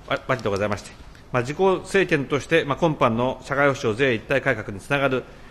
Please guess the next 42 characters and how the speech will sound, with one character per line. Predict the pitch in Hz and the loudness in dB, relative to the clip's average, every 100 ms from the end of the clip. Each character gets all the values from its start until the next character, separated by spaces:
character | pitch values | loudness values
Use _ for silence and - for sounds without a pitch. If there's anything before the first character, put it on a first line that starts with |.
| - - | -10 2
平 | 147 | 2
成 | - 156 | 4 2
二 | 151 156 | 2 0
十 | 135 | 0
一 | 117 | 0
年 | 180 170 | 2 2
度、 | 110 95 - - - - - | 2 -2 -8 -20 -20 -10 -4
え | 117 | 0
ー、 | |
税 | 139 143 | 2 2
制 | 147 | 2
改 | - 131 123 | 2 2 2
正 | 120 | -2
付 | 107 | -2
則 | - 143 143 143 117 | -6 -4 0 -2 4
第 | 156 127 | 4 4
百 | 135 117 143 | 0 -2 0
四 | 151 123 | 0 0
条 | 117 135 | 0 0
を、 | 156 - - | 0 -4 -10
ま | 131 | -6
あ、 | |
制 | - 170 | 0 0
定 | 165 156 | 2 0
し | - | 2
て、 | 165 160 - - - | 0 0 -8 -20 -10
え | 110 | -6
ー、 | |
持 | 131 | 2
続 | 180 180 | 2 4
可 | 165 | 2
能 | 175 175 | 4 4
な | 165 | 2
社 | 147 | 4
会 | 151 | 4
保 | 143 | 4
障、 | - 117 90 - - - - - | 2 -2 -2 -12 -20 -20 -16 -2
え | 113 113 110 107 | 0 2 0 -2
ー、 | 101 | 0
財 | 135 | 0
政 | 127 117 113 | 0 -2 -2
を、 | 131 | -2